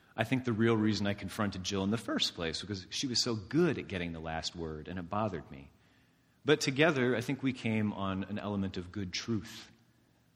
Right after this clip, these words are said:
that saying we're sorry is more than just the words of apology, and that the conjunctions that we add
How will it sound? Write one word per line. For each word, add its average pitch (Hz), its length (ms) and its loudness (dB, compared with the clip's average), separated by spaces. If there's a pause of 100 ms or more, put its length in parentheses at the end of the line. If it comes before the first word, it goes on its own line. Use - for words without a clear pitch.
(580)
that 110 200 0
saying 110 640 2
we're 92 100 -4
sorry 82 520 -4
is 82 160 -4
more 98 240 0
than 85 200 -2
just - 380 -2
the 95 60 -2
words 95 460 0
of 80 100 -12
apology, 82 680 -8 (1040)
and 120 100 2
that 120 120 4
the 123 60 0
conjunctions 110 880 0
that 95 140 -4
we 92 200 -4
add 76 500 -4